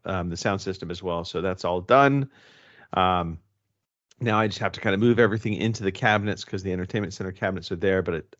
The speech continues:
I need to do some finagling with wires. That's easy enough. Um, but yeah, just a hectic week of, of stuff going on.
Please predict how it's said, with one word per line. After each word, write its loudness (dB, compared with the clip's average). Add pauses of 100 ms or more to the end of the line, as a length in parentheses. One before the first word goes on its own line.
(100)
I -8 (180)
need 0
to 0 (500)
do 8
some 0
finagling 4
with -2
wires. 4 (840)
That's 0
easy 0
enough. -2 (680)
Um, -2 (640)
but -2
yeah, 0 (200)
just -8
a 4
hectic 0
week 2 (160)
of, -2
of -2 (100)
stuff 0
going 0
on. -4